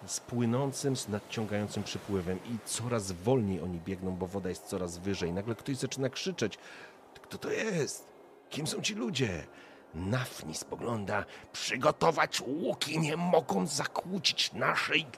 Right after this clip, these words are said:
ceremonii”. I widzisz, że tam dwóch strażników po prostu sięga faktycznie po łuki, a woda idzie coraz bardziej i nagle już czujecie, że jesteście po pas. Idziecie bardzo wolno, właściwie rzucacie się już tak naprawdę w pław,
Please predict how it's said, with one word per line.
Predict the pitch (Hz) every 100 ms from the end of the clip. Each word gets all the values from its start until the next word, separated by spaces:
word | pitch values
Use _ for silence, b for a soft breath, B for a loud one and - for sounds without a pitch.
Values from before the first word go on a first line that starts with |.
| B B B B B B B B -
ceremonii”. | - 147 170 226 285 180 123 87 85 120
I |
widzisz, | 131 160 123 -
że | 110
tam | 120 107
dwóch | 98 151 -
strażników | - 123 123 139 139
po | -
prostu | - 131 -
sięga | - 165 165 107
faktycznie | - - - 110
po | -
łuki, | 107 123 - -
a | 98 -
woda | 131 147 139 -
idzie | - 131 80 - - - - -
coraz | - 110 98 87
bardziej | 82 117 104 82 90 -
i | 113
nagle | 123 143 139 139
już | 127 -
czujecie, | - 110 107 -
że | 85
jesteście | 92 - - - 90
po | -
pas. | 92 92 80 - - B B 78
Idziecie | 131 110 113 110
bardzo | 101 110 104
wolno, | 104 110 101
właściwie | 90 107 - 110
rzucacie | 104 110 - 127 123 87
się | -
już | 90 -
tak | 92 -
naprawdę | 85 90 90 87
w |
pław, | - 113 107 101 -